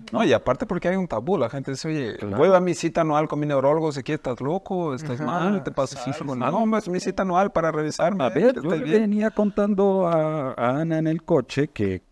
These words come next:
Speaker 2: hace muchos años yo quería hacer un proyecto de investigación y, y una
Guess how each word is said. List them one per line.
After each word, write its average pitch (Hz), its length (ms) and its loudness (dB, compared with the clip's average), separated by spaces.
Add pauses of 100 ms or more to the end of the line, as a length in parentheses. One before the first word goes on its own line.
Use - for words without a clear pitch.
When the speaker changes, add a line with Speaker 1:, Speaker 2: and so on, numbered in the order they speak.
Speaker 2:
hace 104 260 -4
muchos 131 320 0
años 139 260 2
yo 135 80 -2
quería 123 200 0
hacer 120 180 -4
un 127 80 0
proyecto 120 520 -2
de 127 60 4
investigación 123 800 0
y, 107 240 -4 (480)
y 113 80 -2
una 185 160 2